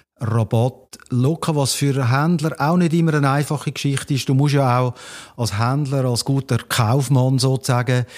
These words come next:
irgendwo eine Glaubwürdigkeit behalten, deinen Kunden gegenüber. Etwas, wo im Frühling, äh, ich sag mal, hundert gekostet hat und jetzt am Black Friday plötzlich zu siebenunddreissig rausgeht. Du musst auch extrem aufpassen, dass deine Kundinnen und Kunden nicht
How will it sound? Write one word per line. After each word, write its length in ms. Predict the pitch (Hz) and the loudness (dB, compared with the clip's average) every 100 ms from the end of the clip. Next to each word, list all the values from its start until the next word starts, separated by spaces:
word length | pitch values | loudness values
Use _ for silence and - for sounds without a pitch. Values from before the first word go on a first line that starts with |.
| - - | -10 -2
irgendwo 300 | 139 143 131 | 2 2 2
eine 80 | |
Glaubwürdigkeit 880 | 120 117 135 139 139 139 - 127 123 | 2 0 0 0 0 0 -2 0 0
behalten, 480 | 131 123 110 104 123 | 0 2 0 -2 -2
deinen 320 | 127 123 123 | 0 2 2
Kunden 340 | 117 135 139 131 | 0 -2 0 -2
gegenüber. 460 | 131 135 123 117 | -2 0 2 2
Etwas, 380 | 123 131 139 - | 2 0 -4 -2
wo 240 | 123 120 113 - - - | 0 0 -2 -12 -18 -2
im 140 | 123 | 0
Frühling, 640 | 110 127 139 151 135 127 - 127 | 2 2 2 4 2 0 -2 0
äh, 360 | 120 117 123 | 2 2 2
ich 120 | 135 - | -2 -4
sag 160 | 123 | -2
mal, 220 | 123 113 | 0 2
hundert 560 | 101 147 156 160 139 - | 4 4 2 0 -4 -4
gekostet 400 | 135 135 127 - | 0 0 0 0
hat 280 | 127 120 - - - - | 0 -2 -10 -20 -20 -10
und 160 | - 113 | -2 2
jetzt 240 | 120 127 | 2 2
am 80 | 123 | 0
Black 240 | 117 120 - | 0 -2 -2
Friday 420 | 123 120 123 120 | 0 2 0 0
plötzlich 460 | - 127 - 127 | 0 0 -2 -6
zu 100 | - | -4
siebenunddreissig 720 | 110 135 123 113 123 147 - 147 | 0 2 2 2 2 0 -2 -2
rausgeht. 560 | 127 135 120 120 - - - - | -2 0 0 0 -4 -14 -20 -6
Du 80 | |
musst 140 | 139 147 | -2 0
auch 40 | |
extrem 500 | 139 - - 131 139 | -2 -2 2 2 4
aufpassen, 640 | 135 123 131 123 - 123 117 | 0 0 -2 0 0 -2 -2
dass 140 | 120 - | -4 -2
deine 160 | 127 | 0
Kundinnen 480 | 104 127 135 131 120 | 0 0 0 2 2
und 80 | 110 | 0
Kunden 560 | - 117 131 117 117 - | -2 -2 0 0 -2 0
nicht 380 | 107 110 - | 2 2 -4